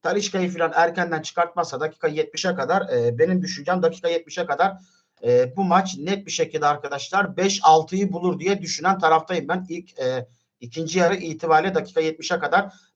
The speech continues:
beş altıyı çok rahat, e, buluruz diye, e, düşünen taraftayım. Biraz daha dikkatli olmamız lazım. E, gol at-, e, at-, e, atacağımız o pozisyonlarda. Yani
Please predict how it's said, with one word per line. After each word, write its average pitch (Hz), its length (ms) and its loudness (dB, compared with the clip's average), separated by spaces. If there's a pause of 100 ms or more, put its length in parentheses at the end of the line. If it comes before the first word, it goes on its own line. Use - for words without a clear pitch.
beş 202 220 2
altıyı 151 400 2
çok 185 300 -4
rahat, 185 260 4
e, 131 280 -4
buluruz 160 420 -4
diye, 196 320 -4 (460)
e, 113 320 -6
düşünen 180 460 2
taraftayım. 170 520 4
Biraz 190 220 2
daha 160 140 2
dikkatli 160 360 -2
olmamız 143 320 -4
lazım. 131 260 -4
E, 123 80 -2
gol 151 180 0
at-, 139 260 -4
e, 120 80 2
at-, 127 300 -4
e, 107 160 -6
atacağımız 127 640 -6
o 143 100 -4
pozisyonlarda. 120 920 -6 (400)
Yani 127 260 0